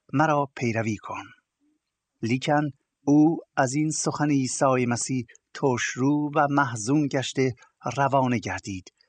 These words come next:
زیرا اموال بسیار داشت. در این آیات مرقس حواری واقعی را برای ما بازگو می‌کند که بدون شک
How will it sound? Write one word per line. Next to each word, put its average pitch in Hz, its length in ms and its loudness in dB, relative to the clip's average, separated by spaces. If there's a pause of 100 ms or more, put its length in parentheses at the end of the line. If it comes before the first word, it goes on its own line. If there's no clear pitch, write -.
(300)
زیرا 113 500 0 (380)
اموال 117 640 0 (480)
بسیار 101 520 -4
داشت. - 440 -10 (960)
در 147 100 4
این 196 160 2
آیات 175 400 4 (240)
مرقس 156 420 0
حواری 151 580 2 (220)
واقعی 151 420 4
را 175 160 4
برای 156 300 2
ما 151 180 4
بازگو 143 460 2
می‌کند 143 440 0
که - 120 -8
بدون 175 360 0
شک 151 280 -2